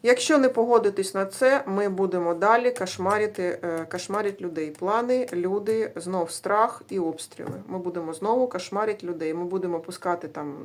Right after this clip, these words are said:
двісті, триста, більше дронів, більше балістики. І ось, е, люди, ось, спеціально це робиться для звичайних людей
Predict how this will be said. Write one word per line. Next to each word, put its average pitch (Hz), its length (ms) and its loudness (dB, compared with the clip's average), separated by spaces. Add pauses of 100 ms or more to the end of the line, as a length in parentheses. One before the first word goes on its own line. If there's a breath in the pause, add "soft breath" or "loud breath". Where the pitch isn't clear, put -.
(120)
двісті, 208 480 -6
триста, 180 800 -4
більше 196 420 -6
дронів, 175 600 -4
більше 190 500 -6
балістики. 175 760 -4 (140)
І 165 320 -8
ось, 160 380 -12 (920 loud breath)
е, 165 220 -8 (180)
люди, 247 600 0 (380)
ось, 180 300 -2 (140)
спеціально 208 680 0
це 185 220 -6
робиться 202 440 -4
для 190 380 -4
звичайних 180 720 -8
людей 170 380 -12